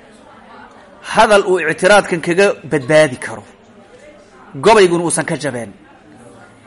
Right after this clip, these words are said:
Abadan gobaygunba hadda ku buuxinayaa. Marka waxay ahayd inuu yidhaahdo, "Wa in takun mustathniyan bima cada aw ma khala aw laysa fansib ya fata." Wiilow inuu yidhaahdo. "Ya fata," inuu yidhaahdo.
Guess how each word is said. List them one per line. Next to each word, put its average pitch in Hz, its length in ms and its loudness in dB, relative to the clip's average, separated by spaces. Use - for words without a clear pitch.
Abadan 226 520 2
gobaygunba 208 520 2
hadda 185 140 -2
ku 185 100 -4
buuxinayaa. 127 600 -10
Marka 269 200 4
waxay 254 160 4
ahayd 269 120 4
inuu 294 200 2
yidhaahdo, 175 360 2
"Wa 208 160 4
in 277 120 0
takun 254 360 2
mustathniyan 240 640 0
bima 240 240 2
cada 226 300 4
aw 226 120 2
ma 247 180 4
khala 247 260 4
aw 226 100 4
laysa 254 340 4
fansib 247 400 -2
ya 214 260 4
fata." 180 540 0
Wiilow 175 320 0
inuu 151 160 -6
yidhaahdo. 113 340 -10
"Ya 160 340 2
fata," 151 460 -4
inuu 139 140 -6
yidhaahdo. 117 320 -10